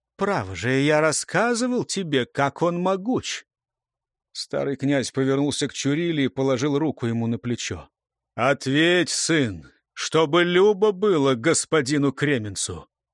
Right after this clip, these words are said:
Чурила не поднялся, вскочил,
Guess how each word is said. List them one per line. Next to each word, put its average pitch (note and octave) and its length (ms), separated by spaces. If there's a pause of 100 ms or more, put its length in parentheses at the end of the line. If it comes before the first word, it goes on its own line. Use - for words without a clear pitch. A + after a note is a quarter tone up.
(680)
Чурила C#3+ 600
не C#3+ 180
поднялся, A#2+ 720 (300)
вскочил, B2 680